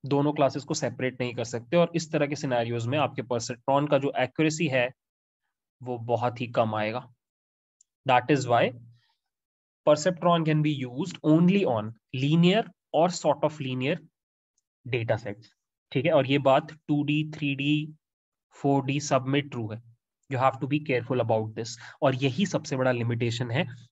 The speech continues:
perceptron का, जिसकी वजह से perceptron, अ, उतना ज्यादा powerful नहीं बन पाया। ठीक है,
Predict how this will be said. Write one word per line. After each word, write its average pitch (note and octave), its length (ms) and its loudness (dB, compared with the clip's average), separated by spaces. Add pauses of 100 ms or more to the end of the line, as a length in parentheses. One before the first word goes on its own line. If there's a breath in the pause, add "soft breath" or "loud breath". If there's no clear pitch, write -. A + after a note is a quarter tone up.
(180)
perceptron A#2+ 640 0
का, - 220 0 (360 loud breath)
जिसकी C#3+ 280 2
वजह B2+ 260 2
से D#3 140 -2
perceptron, C#3 720 -2 (560 soft breath)
अ, B2 240 2 (340)
उतना E3+ 340 4
ज्यादा C#3+ 280 4
powerful C3 540 2
नहीं C3 180 -2
बन B2 180 -4
पाया। A2 300 -6 (200)
ठीक C3+ 120 0
है, F3 80 0